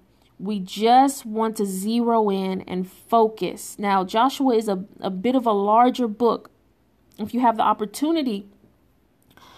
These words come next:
to read the entire book, which I think God will provide you the opportunity if you just ask,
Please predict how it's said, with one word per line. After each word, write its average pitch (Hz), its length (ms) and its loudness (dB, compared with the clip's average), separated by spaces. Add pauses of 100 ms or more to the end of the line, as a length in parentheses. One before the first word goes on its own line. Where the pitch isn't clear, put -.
(220)
to 247 160 0
read 254 420 4
the 220 120 -2
entire 202 440 0
book, 190 300 -4
which 202 160 -4
I 214 100 0
think 254 280 -6
God 214 240 4
will 202 100 -4
provide 220 460 -2
you 214 80 -8
the 214 120 -8
opportunity 208 680 -4
if 196 140 -8
you 202 80 -6
just 202 260 -8
ask, 196 500 -6